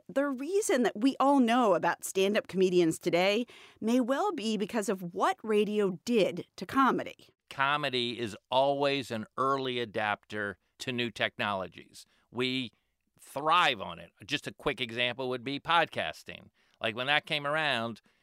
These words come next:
Speaker 2: comedians supercharged podcasting immediately. We're talking about sports and movies, and Marc Maron has this incredible show where he interviews comedians, and it's just, it continues to this day.
Speaker 1: Radio brought comedians into Americans' homes,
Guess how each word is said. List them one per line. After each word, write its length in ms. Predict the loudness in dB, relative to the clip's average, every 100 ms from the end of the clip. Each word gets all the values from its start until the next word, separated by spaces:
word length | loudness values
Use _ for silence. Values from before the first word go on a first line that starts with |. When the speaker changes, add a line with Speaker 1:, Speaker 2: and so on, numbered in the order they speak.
| _
Speaker 2:
comedians 560 | -6 -2 -2 0 -2 -4
supercharged 840 | -8 -6 -6 -4 0 2 2 0
podcasting 680 | 2 2 0 -4 -4 -6 -6
immediately. 640 | -2 0 0 -2 -6 -10
We're 120 | -10
talking 320 | -8 -6 -6 -2
about 260 | -2 -2 _ _ -10
sports 420 | 0 2 2 -2
and 140 | -2
movies, 500 | 0 -2 -4 -8 -8
and 320 | -10 -8 -8
Marc 240 | -4 -4 -2
Maron 400 | 2 2 2 -2
has 160 | -4
this 220 | -6 -10 -10
incredible 440 | -4 -2 -2 -4
show 300 | -6 -2 0
where 160 | 0 -4
he 100 | -8 _ 0
interviews 520 | 0 2 0 0 -2
comedians, 680 | -6 -8 -8 -8 -10 -10 -10
and 240 | -10 -10 _ _ -8
it's 200 | -8 -6
just, 280 | -6 -6 -4
it 140 | -6 -2
continues 500 | -4 -2 -4 -4 -6
to 140 | -6
this 200 | -6 -6
day. 380 | -2 0 0 -6 _ _ -8
Speaker 1:
Radio 460 | -2 -2 0 -2 -2
brought 300 | 0 0 -2
comedians 640 | 0 2 4 4 2 0 _
into 380 | 0 2 4 2
Americans' 540 | 0 2 0 -2 -4 -2
homes, 560 | -2 -2 -10 -12 -14